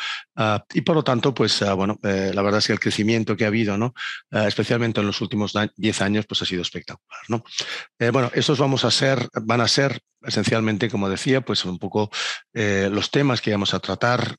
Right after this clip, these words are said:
eh, de explicar, ¿no? durante la próxima hora, hora y pico, a, a través de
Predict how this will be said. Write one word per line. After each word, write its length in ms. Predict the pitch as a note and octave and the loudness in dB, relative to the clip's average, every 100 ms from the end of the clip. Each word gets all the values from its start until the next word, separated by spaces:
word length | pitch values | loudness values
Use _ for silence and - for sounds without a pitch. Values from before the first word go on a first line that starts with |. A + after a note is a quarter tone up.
| - | -6
eh, 400 | F#2+ F#2 F2+ F2+ _ | -2 0 -2 -4 _
de 120 | G#2+ | -2
explicar, 640 | - - G#2 - A#2+ F2 F#2 | -2 -4 -6 -2 -2 -2 -2
¿no? 240 | B2+ G#2+ | -2 -2
durante 500 | F#2+ G2 F#2 G2+ F#2+ - - - | -2 0 0 0 -2 -4 -10 -8
la 100 | A2 | -4
próxima 400 | A2+ G#2+ G#2+ G#2 | 0 0 2 2
hora, 240 | A2+ G#2+ | 4 2
hora 160 | G#2 G2 | 2 0
y 60 | F#2+ | -2
pico, 520 | C#3 A#2+ F3 F3 D#3+ | -4 -2 0 0 0
a, 200 | G#2 G2 | 0 0
a 180 | F#2+ G2+ | -2 -2
través 300 | G#2+ G#2+ F#2+ | 0 2 0
de 200 | G2 | -2